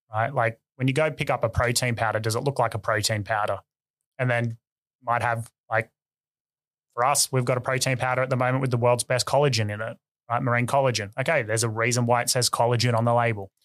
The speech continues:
So you wanna kind of trace and understand why that,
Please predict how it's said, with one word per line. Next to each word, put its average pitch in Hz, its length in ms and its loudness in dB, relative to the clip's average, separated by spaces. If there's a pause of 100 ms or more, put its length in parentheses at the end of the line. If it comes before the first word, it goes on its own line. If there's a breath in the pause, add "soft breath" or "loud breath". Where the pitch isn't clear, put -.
(180)
So - 100 -20
you 143 80 -8
wanna 190 160 4
kind 160 280 0
of 120 120 -2 (260)
trace 131 440 0
and 127 80 -2
understand 120 720 0
why 113 260 2
that, 117 180 -2